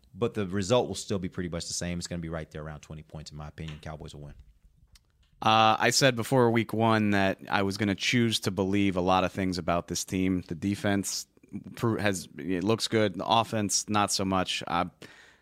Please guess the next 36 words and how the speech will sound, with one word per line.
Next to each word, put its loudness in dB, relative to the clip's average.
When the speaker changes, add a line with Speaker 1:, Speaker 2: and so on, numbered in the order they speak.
Speaker 2:
not 4
enough 0
time 2
has -6
passed 0
from -2
week -2
one. -2
There's -2
not 2
a -
large 2
enough 0
sample -2
size -2
of -8
success 0
for -6
me -2
to -6
have -2
a -2
ton 0
of -2
faith 2
in -2
this -2
offense. 0
Uh, 0
Seattle's 2
offense 2
has 0
problems 2
of -2
their 2
own. 4